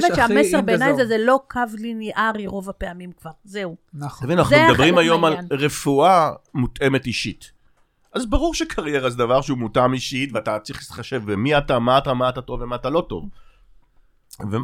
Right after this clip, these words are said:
Speaker 3: ומה שאתה טוב ומה שאתה לא טוב, זה גם חלק ממה שאתה אוהב לעשות. תמצא את הדברים הנכונים לך, ואם אתה טוב במה שאתה עושה, אם אתה אתה תגיע לאיקיגאי שלך, אנחנו מכירים את האיקיגאי, נכון? את
Speaker 1: כן.
Speaker 3: הנושא של לשלב בין כל
Speaker 1: ורגע,
Speaker 3: הדברים
Speaker 1: למי
Speaker 3: של
Speaker 1: שלא
Speaker 3: passion.
Speaker 1: מכיר, זה מודל יפני,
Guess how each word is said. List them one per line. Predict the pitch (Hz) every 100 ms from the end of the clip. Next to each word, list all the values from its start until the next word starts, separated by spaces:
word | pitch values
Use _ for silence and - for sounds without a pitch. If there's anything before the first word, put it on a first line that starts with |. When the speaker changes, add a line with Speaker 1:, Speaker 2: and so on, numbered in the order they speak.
| 110
Speaker 3:
ומה | 123 139 139
שאתה | 160 147
טוב | 131 147
ומה | 139
שאתה | 135 139
לא | 110
טוב, | 104
זה | 110
גם | 110
חלק | 104 147 147
ממה | 139
שאתה | 139 -
אוהב | 131 180
לעשות. | 180 90 - 69 _ _ _ _ _ _ _ _ _
תמצא | - 107 98 143 147
את | 170
הדברים | 139 117 123 131
הנכונים | 123 117 113 117 113
לך, | 107 87 90
ואם | 101 90
אתה | - 135
טוב | - 160 135 127
במה | 107 104
שאתה | -
עושה, | 95 87 - 90 113 _ _
אם | 117
אתה | 110 127 120 - _ _
אתה | 110 120
תגיע | 143
לאיקיגאי | 208 - 110 113 101 87
שלך, | - 90
אנחנו | 80 -
מכירים | 101 104 127 165
את | -
האיקיגאי, | 101 95 90 85 76
נכון? | - 127 113
את | 101
Speaker 1:
כן. |
Speaker 3:
הנושא | 101 - _ _ 123
של | 127 117 - -
לשלב | - 135 117 - 120 135 175 120
בין | 113
כל | -
Speaker 1:
ורגע, | 135
Speaker 3:
הדברים | 127 113 113 202
Speaker 1:
למי | 220
Speaker 3:
של | 262
Speaker 1:
שלא | 285 254 247
Speaker 3:
passion. | 254
Speaker 1:
מכיר, | - 285 254
זה | 233
מודל | 226 220 233 233
יפני, | 214 - 202 196 214